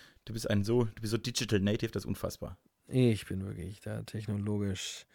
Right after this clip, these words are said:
Speaker 1: Aber
Speaker 2: Ich hab sonst nicht viel drauf, aber was hier die
Speaker 1: Ab-
Speaker 2: Technology angeht.
Speaker 1: aber was ist das denn für ein Verhalten?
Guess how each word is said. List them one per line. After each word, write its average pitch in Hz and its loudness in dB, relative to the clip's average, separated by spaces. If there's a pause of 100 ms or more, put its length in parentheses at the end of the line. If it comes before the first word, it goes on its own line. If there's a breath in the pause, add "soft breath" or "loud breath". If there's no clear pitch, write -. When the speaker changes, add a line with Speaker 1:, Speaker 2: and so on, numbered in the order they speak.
Speaker 1:
Aber - 4
Speaker 2:
Ich - -2
hab 123 4
sonst 135 6
nicht 135 2
viel 117 4
drauf, 107 8
aber 95 2
was 98 -2
hier 104 -2
die 95 -2
Speaker 1:
Ab- 135 -2
Speaker 2:
Technology 98 -2
angeht. 78 -6
Speaker 1:
aber 151 4
was 151 2
ist 175 -2
das 170 0
denn 165 2
für 147 2
ein 143 0
Verhalten? 139 0